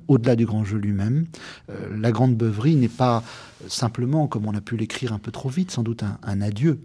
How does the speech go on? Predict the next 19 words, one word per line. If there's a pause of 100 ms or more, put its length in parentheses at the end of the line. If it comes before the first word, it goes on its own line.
(180)
un
adieu
au
grand
jeu,
un
adieu (260)
à
ce
qui
avait
pu
être
la
tentation
surréaliste
et
son
dépassement.